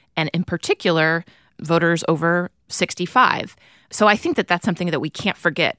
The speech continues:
There's a lot of buzz around younger progressive Democrats, new ideas,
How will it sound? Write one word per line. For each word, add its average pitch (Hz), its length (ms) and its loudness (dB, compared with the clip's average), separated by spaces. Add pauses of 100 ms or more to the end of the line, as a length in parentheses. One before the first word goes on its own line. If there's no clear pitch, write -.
There's 156 180 -4
a 147 40 0
lot 156 260 4
of 196 120 -8
buzz 147 280 0
around 143 540 -4 (400)
younger 160 640 0
progressive 190 640 -2
Democrats, 190 640 0
new 165 220 0
ideas, 175 800 -2